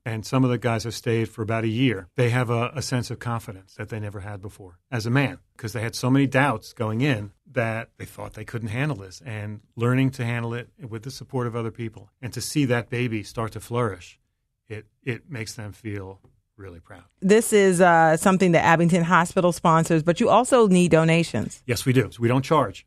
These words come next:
Speaker 1: for Dad Lab. So we, we need those donations to come in to keep this very valuable program going.
Speaker 2: So, it, so do you have to have the baby in Abington Hospital to go
Speaker 1: No,
Speaker 2: there?
Speaker 1: not at all. Anybody is eligible to come to Dad Lab. If they can, if they can make it to Abington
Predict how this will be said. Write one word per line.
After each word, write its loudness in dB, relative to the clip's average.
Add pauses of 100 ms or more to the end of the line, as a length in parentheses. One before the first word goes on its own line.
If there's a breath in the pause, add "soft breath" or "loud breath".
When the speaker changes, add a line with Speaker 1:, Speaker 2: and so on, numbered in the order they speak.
(140)
Speaker 1:
for -10
Dad -4
Lab. -16 (100)
So -10
we, -4
we -6
need -2 (400)
those -6
donations -2
to -20
come -8
in -6
to -14
keep -6
this -12
very -4
valuable -12
program -12
going. -2
Speaker 2:
So, 4 (120)
it, 4
so 6
do 4
you 6
have 6
to 6
have 6
the 2
baby 6
in 4
Abington 4
Hospital 2
to 2
go 8
Speaker 1:
No, 4
Speaker 2:
there? 4
Speaker 1:
not -2
at 2
all. 2
Anybody 4
is 0
eligible 0
to -18
come -6
to -8
Dad -6
Lab. -16
If -20
they -6
can, -12
if -10
they -6
can -4
make -4
it -8
to -2 (520)
Abington -4